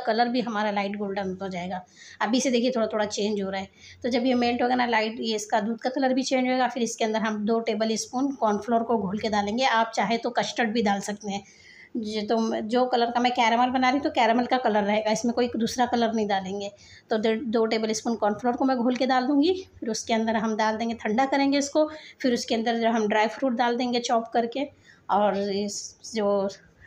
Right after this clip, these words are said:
शरबत में बीज डालते हैं, बीज को मैंने भिगो के रखा हुआ, वो डाल देंगे, और ice cube डाल के serve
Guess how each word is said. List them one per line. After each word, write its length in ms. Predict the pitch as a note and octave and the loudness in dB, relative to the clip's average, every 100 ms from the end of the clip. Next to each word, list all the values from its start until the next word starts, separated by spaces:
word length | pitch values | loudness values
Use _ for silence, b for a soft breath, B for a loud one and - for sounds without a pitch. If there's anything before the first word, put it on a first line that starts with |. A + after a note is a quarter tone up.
| - | -10
शरबत 440 | - G#3+ A3 A#3+ | -2 0 2 2
में 100 | B3 | 2
बीज 240 | A#3 B3 A#3 | 2 2 2
डालते 260 | A#3 A3 | 2 2
हैं, 100 | A#3+ | -2
बीज 180 | A3+ A3+ | 0 0
को 120 | - | 0
मैंने 180 | A3+ A3+ | 0 2
भिगो 240 | A3 A3 A3+ | 2 0 0
के 120 | A3+ | 0
रखा 280 | G#3+ - A3 | -2 -2 0
हुआ, 160 | G#3 | 0
वो 160 | G#3 A#3 | 0 0
डाल 240 | A#3 A3 | 0 -2
देंगे, 320 | A3+ A3+ C4+ - B B B B - | -2 -2 -4 -6 B B B B 2
और 280 | F#3+ F#3+ G3+ | 2 2 0
ice 260 | A#3+ A3+ - | 0 -2 -2
cube 180 | A#3+ A3+ | -2 0
डाल 200 | G#3+ G#3 | 0 0
के 120 | A3 | -4
serve 220 | A3 | -4